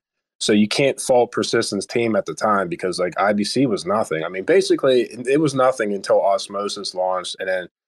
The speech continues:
then there was utility with tokens and listings, and now it's starting to grow. So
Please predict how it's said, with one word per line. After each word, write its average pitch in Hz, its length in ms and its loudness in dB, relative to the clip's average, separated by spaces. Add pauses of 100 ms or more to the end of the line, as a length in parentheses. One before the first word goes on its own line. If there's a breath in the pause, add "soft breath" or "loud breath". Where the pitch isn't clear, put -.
(280)
then 117 160 4
there 107 120 2
was 101 180 0 (140)
utility 110 640 2
with 95 180 -4
tokens 104 580 0
and 90 160 -2
listings, 101 460 0
and 90 60 -6
now 107 220 4
it's - 80 -2
starting 95 280 0
to 85 60 -10
grow. 101 340 4
So 92 340 0